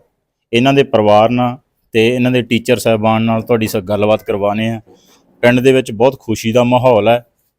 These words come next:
ਕਿਉਂਕਿ ਪਿੰਡ ਦਾ ਨਾਮ ਰੋਸ਼ਨ ਕੀਤਾ, ਪੰਜਾਬ ਦਾ ਨਾਮ ਰੋਸ਼ਨ ਕੀਤਾ ਸਾਰੇ ਭਾਰਤ ਦੇ ਵਿੱਚ।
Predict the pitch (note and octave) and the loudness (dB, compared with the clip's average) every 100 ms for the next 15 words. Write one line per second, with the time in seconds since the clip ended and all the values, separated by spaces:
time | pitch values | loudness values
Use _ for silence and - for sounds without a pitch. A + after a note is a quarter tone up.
0 | - B2 C#3 C3 B2+ B2 C3 C3 G#2 G#2+ | -6 -2 -2 0 0 2 2 2 2 2
1 | A#2 A#2 A#2+ A#2+ A2+ - A#2 A#2 A#2 G#2 | 2 2 0 -4 -4 -2 2 2 0 -4
2 | G2+ G#2 G#2 A#2+ A#2 A2+ A2+ A2 G2+ A2 | 2 2 2 0 0 0 0 -2 -4 -10
3 | G#2 G2+ A2+ A2 A#2 B2 B2 A2+ G2 F#2 | -10 -4 -4 -2 -4 2 2 2 0 -6
4 | G2+ G2 A#2 | -4 -4 -6